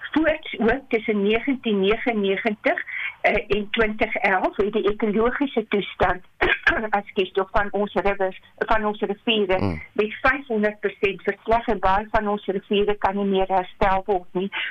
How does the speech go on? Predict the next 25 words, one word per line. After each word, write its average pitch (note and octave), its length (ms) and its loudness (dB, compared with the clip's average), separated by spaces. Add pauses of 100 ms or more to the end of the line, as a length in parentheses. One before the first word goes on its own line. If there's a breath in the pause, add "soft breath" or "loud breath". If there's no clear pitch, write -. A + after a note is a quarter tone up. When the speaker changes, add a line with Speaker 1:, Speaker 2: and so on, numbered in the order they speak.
(180 loud breath)
Speaker 1:
So B3 140 2
dit, A3+ 320 0
eh, G#3 160 2
wys C4 420 0
dat A3+ 180 2 (300 loud breath)
die A#3 180 0
aksies C#4+ 500 -2
wat G3+ 260 0
voorgestel G#3+ 640 2
was G3 180 0 (100)
in A3 100 0
die G#3 100 2
meestersplan, G3+ 840 0
soos A3+ 240 -6
byvoorbeeld A3 500 0
die G#3+ 100 -2
besoed-, G#3+ 440 -2
eh, G3+ 120 0
die G3 280 -2 (220 loud breath)
vervolging A3+ 680 -2
van G3+ 220 2
groot A3+ 380 -2
besoedelaars, G#3 720 0
insluitende G3+ 720 0
munisipaliteite, F#3+ 1200 0